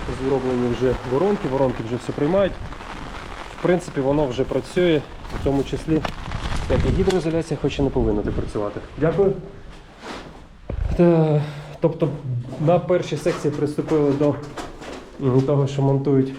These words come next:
утеплення на даху. Після цього вже там буде стяжка, і після стяжки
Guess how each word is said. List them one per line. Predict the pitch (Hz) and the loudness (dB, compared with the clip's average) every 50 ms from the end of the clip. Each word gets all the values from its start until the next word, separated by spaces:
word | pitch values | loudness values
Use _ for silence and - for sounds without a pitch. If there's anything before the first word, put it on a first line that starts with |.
| - - - - - - - - - - - - - - - - - - - - - - - - - - 147 143 143 143 - - | -12 -14 -16 -18 -20 -20 -20 -20 -20 -20 -20 -20 -20 -20 -20 -20 -20 -20 -18 -16 -16 -14 -14 -14 -14 -14 -12 -12 -14 -14 -10 -6
утеплення | 123 - 156 147 135 - 131 127 127 131 131 127 127 - - - - - - - - - - | -4 0 0 0 0 2 2 2 4 4 4 2 2 0 -2 -6 -10 -16 -18 -20 -20 -10 -4
на | 139 131 127 | -2 0 0
даху. | 120 131 135 - - 254 262 254 - - - - - - - - - - - - - - - - - - - - - - - - - - | 2 0 0 -2 -2 -4 -6 -6 -6 -12 -18 -20 -20 -20 -20 -20 -20 -20 -20 -20 -20 -18 -18 -18 -18 -18 -20 -20 -20 -20 -18 -12 -8 -6
Після | 131 123 - 131 | -6 -2 -2 -2
цього | 120 - 185 190 170 160 | 0 2 2 4 4 4
вже | 131 123 143 139 | 4 2 2 2
там | 131 139 127 123 | 2 2 2 2
буде | 123 127 120 127 120 123 | 4 4 6 4 4 4
стяжка, | - - - 214 214 208 - - - 165 | 0 -4 -2 0 0 0 -2 -2 0 0
і | 147 | 0
після | 123 - 127 - - 135 | 0 -2 -2 -2 -2 -2
стяжки | 135 - - 180 180 180 - - 160 117 | 0 2 2 2 2 2 0 -2 -2 -2